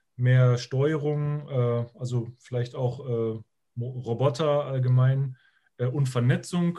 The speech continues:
ähm, nicht nur der Maschinen, sondern auch, äh, der Unternehmen, äh, Datenintegration. Ne?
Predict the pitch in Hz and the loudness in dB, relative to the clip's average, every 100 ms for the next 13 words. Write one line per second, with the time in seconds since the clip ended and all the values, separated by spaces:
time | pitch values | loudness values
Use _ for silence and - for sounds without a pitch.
0 | 165 147 139 135 131 127 - - _ _ | -6 -4 0 2 2 0 -8 -20 _ _
1 | _ _ _ 143 143 156 143 135 127 123 | _ _ _ -4 -2 0 2 4 4 4
2 | 160 165 135 127 123 127 131 - 143 123 | 0 0 2 4 4 2 -2 -4 -6 -4
3 | 127 127 127 120 123 147 160 170 170 151 | -2 0 2 2 4 2 2 0 0 0
4 | 127 120 117 127 143 151 139 135 127 131 | 0 0 0 -2 -2 -4 -2 -2 0 -2
5 | 127 135 135 135 135 127 _ _ _ _ | -2 0 0 0 -2 -6 _ _ _ _
6 | _ _ _ _ _ _ _ 120 131 | _ _ _ _ _ _ _ -2 -2